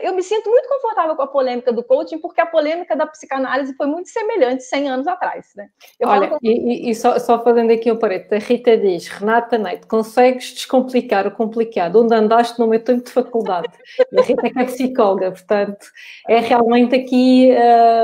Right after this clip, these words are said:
Speaker 2: hum, e a Teresa Teles também está a dizer, estava a pensar nisso, é realmente percebermos a, a origem das coisas, e então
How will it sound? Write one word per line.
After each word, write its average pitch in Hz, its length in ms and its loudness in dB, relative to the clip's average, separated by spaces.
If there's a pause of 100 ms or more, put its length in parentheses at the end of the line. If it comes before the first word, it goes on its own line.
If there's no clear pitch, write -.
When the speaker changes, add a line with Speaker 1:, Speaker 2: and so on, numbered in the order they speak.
(160)
Speaker 2:
hum, 220 340 -6 (640)
e 214 60 4
a 214 40 2
Teresa 233 380 2
Teles 254 280 2
também 247 180 2
está 247 140 0
a 247 40 4
dizer, 220 140 -2
estava 233 260 2
a 233 60 2
pensar 247 400 -4
nisso, 175 280 -10
é 214 60 -6
realmente 233 720 -6 (800)
percebermos 294 560 -4
a, 277 360 0
a 277 40 4
origem 285 400 0
das 262 160 -4
coisas, 262 240 0
e 254 80 0
então 277 640 -2